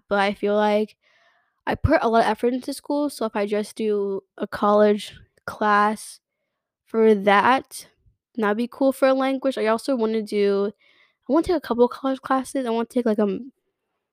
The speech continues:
a math one. I know, like, I'm, I'm gonna, I'm gonna, or I'm in a predicament right now,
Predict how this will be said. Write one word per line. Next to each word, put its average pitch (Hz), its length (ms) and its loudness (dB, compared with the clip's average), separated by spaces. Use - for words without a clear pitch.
a 233 100 4
math 208 500 0
one. 269 500 4
I 247 60 -2
know, 262 300 0
like, 285 200 2
I'm, 240 240 -2
I'm 247 100 0
gonna, 285 160 2
I'm 262 80 -2
gonna, 285 300 0
or 220 120 2
I'm 233 160 4
in 285 100 4
a 262 60 -2
predicament 240 520 2
right 247 180 2
now, 254 360 4